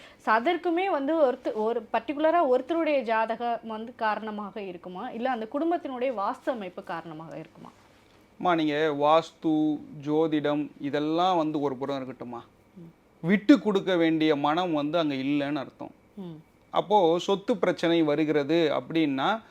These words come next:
Speaker 2: அஹ், ரெண்டு விஷயம். ஒண்ணு தென்மேற்கு ப்ராப்ளமா இருக்கும், இல்லைன்னா வடமேற்கு ப்ராப்ளமா இருக்கும்.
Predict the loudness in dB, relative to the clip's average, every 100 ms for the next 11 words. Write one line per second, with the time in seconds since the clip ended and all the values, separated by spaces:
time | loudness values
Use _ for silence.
0 | -20 _ -6 -2 2 2 4 2 2 2
1 | 2 0 2 2 0 2 0 2 -2 -2
2 | -2 0 2 2 0 0 0 -2 -2 0
3 | 2 2 2 2 0 -2 -4 -2 -2 -2
4 | -6 -6 -6 -10